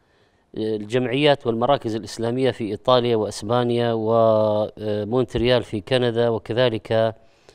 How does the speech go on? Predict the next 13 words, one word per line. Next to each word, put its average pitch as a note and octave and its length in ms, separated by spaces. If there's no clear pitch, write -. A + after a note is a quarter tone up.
أيضا A#2+ 260
في A2 120
السنغال A#2+ 640
وموريتانيا A#2 1400
والنرويج، A#2+ 1600
آه، A#2 580
والدنمارك. A#2 960
آه، A#2 640
نرحب C#3 480
بالجميع A#2 760
ونحن C#3 380
على B2 260
مشارف C3 720